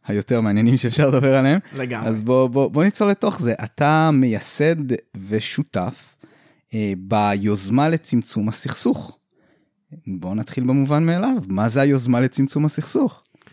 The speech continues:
Speaker 2: טוב, אז, אה, קודם כל אפשר להגיד לנו מזל טוב, אנחנו שנה, אה, עמותה רשומה במדינת ישראל.
Speaker 1: אה, מזל טוב.
Speaker 2: תודה, תודה. אה, אני חושב שהסיפור, אם אני אתחיל אותו, הוא התחיל באלפיים ושבע עשרה,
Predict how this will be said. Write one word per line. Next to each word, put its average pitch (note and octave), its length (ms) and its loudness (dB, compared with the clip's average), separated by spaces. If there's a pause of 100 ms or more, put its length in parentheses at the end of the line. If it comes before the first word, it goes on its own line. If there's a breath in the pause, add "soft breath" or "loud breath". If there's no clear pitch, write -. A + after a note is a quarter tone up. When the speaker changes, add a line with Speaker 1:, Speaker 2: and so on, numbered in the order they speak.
(420 soft breath)
Speaker 2:
טוב, B2+ 320 -6
אז, C3 280 -8
אה, C3 600 -4 (260)
קודם D#3 160 -6
כל D#3+ 80 0
אפשר D3+ 180 -2
להגיד D3 160 -2
לנו C#3+ 120 -2
מזל C3+ 240 -2
טוב, D#3+ 140 -4
אנחנו B2+ 220 -6
שנה, C3+ 680 -6 (480)
אה, B2 300 -10 (160)
עמותה C3 600 -4
רשומה C3 520 -8 (120)
במדינת B2+ 320 -8
ישראל. B2 400 -10 (120)
Speaker 1:
אה, B2 160 -2
מזל G2 300 -4
טוב. C3+ 220 -2 (180)
Speaker 2:
תודה, B2 360 -6
תודה. B2 420 -10 (720 soft breath)
אה, C3+ 320 -4 (300)
אני C3 100 -6
חושב D#3+ 260 -2 (800)
שהסיפור, F3 720 0 (200)
אם C#3+ 140 -6
אני C#3 140 -4
אתחיל D#3 300 -4
אותו, D3 220 -4
הוא C#3 120 -2
התחיל C#3+ 380 -4
באלפיים C#3 800 -2
ושבע C3+ 300 -4
עשרה, B2+ 420 -8